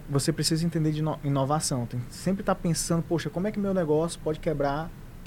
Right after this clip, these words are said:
em seis meses, em um ano, né? O que que eu preciso fazer pra que isso não aconteça, eu, eu me reinvente, né? Me adapte, né?" É, e uma outra, outra grande habilidade que ele precisa ter é a questão da, da,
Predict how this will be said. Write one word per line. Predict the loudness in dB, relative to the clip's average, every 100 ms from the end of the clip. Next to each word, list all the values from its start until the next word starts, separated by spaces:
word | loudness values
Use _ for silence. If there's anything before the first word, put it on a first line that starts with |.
| -10
em |
seis | -2 0 2
meses, | 2 0 -2 -8 -12 -12 -12 -8
em | 0 4
um | 6
ano, | 6 4 2 -4 -10 -6
né? | -2 -2 -4 -12 -14 -12
O | -6
que | -2
que | -2
eu |
preciso | 0 0 0 2
fazer | 4 4 2
pra | 0
que | 0
isso | -2 -2
não | -2
aconteça, | -2 -2 -2 -2 -2 -6
eu, | -6 -6
eu | -6 -6 -10 -8 -2
me | 0
reinvente, | 2 2 0 0 -2
né? | -2
Me | -2
adapte, | 0 0 0 -4
né?" | -4 -4 -8 -14 -14 -12 -10 2
É, | 8 10 10 10 6 6
e | 4
uma | 6 6 4 4
outra, | 2 4 6 6 4 -2
outra | 0 2 2
grande | 4 4
habilidade | 4 4 4 4 4 4 0 -6 -4
que |
ele | -2 0
precisa | -2 -2 0 0
ter | 4 2 2 -6 -14 -12 -2
é | 0
a |
questão | 2 0 0 2 2
da, | 4 4 2 0
da, | 2 4 2